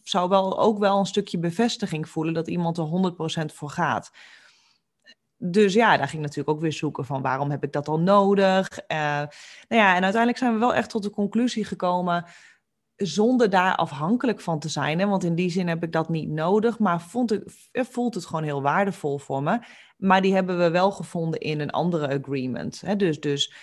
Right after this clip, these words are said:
in ieder geval gezorgd dat we de dingen goed op papier hebben gezet, want dat hadden we ook nog helemaal niet gedaan.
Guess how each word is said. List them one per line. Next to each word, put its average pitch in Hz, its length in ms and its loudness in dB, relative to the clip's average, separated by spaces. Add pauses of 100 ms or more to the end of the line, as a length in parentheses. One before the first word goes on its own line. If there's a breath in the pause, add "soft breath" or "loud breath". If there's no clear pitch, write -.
(180 loud breath)
in 160 100 -4
ieder 190 140 4
geval 175 240 0
gezorgd 160 480 -2
dat 151 140 -4
we 160 80 -10
de 156 100 -2
dingen 156 220 -4
goed 170 200 -6
op 160 100 -8
papier 196 380 0
hebben 180 200 0
gezet, 165 300 -2
want 143 140 -6
dat 120 80 -12
hadden 127 280 -6
we 135 100 -4
ook 156 160 -2
nog 160 160 -2
helemaal 156 240 -2
niet 156 200 -6
gedaan. 151 460 -2